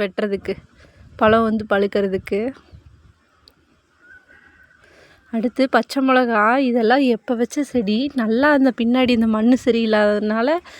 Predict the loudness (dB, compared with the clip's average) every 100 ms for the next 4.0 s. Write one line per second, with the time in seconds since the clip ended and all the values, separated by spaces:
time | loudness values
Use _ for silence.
0 | -20 -10 -4 0 2 0 -2 -4 0 0
1 | 0 -2 -2 -4 -4 -4 -6 -10 -12 -12
2 | -16 -18 -14 -6 -2 2 2 2 0 2
3 | 0 2 0 0 -2 -4 0 0 0